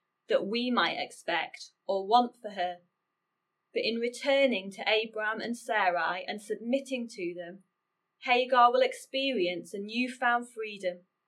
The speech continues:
not only as the mother of their son,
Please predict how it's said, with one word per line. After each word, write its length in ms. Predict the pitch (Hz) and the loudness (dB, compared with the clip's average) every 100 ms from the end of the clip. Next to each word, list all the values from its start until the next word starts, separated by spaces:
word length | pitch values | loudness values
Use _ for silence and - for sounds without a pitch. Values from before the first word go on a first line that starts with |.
| _ _ | _ _
not 260 | 214 220 - | -2 0 4
only 540 | 240 254 262 269 277 - | 6 4 2 0 2 0
as 180 | 233 | -2
the 120 | - 233 | -6 -4
mother 500 | 240 254 185 180 175 | 0 2 4 2 0
of 180 | 202 208 | -2 -4
their 200 | 196 190 | -8 -8
son, 480 | - 240 214 175 | -8 -4 -2 -2